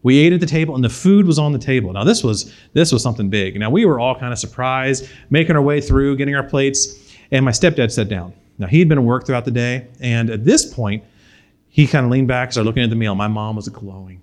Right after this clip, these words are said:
She was excited. She was ready for everyone to just to praise her for this amazing si-, meal that was set before her. And as he's getting his plate, he stops,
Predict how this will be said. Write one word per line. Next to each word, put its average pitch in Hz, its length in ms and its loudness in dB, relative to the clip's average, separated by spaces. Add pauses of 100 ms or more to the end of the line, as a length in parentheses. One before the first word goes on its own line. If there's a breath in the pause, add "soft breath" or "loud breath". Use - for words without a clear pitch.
She - 260 2
was 147 160 2
excited. 131 720 0
She 175 120 2
was 139 140 2
ready 143 200 0
for 143 100 -4
everyone 139 300 0
to 127 40 -2
just 123 200 -2
to 120 60 -4
praise 160 500 0
her 147 160 0
for 147 100 2
this 131 140 0
amazing 135 400 -2
si-, 147 240 -2
meal 135 240 -4
that 127 60 -2
was 113 100 -4
set 139 100 -2
before 117 240 -6 (120)
her. 110 60 -10 (380 loud breath)
And - 80 -4
as 156 120 6
he's 170 120 6
getting 226 180 6
his 180 140 2
plate, 131 460 -2
he 120 80 -4
stops, 143 560 -6